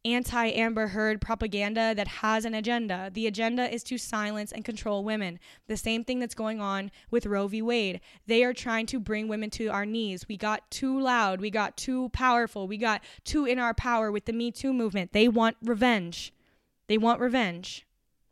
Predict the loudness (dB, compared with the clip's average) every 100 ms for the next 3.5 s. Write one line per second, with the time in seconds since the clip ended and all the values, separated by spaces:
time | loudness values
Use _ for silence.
0 | _ _ _ _ -2 2 2 2 4 2
1 | 2 2 2 2 -2 -4 0 0 0 0
2 | 0 -2 -2 2 2 2 0 -4 0 0
3 | 0 -2 -4 -4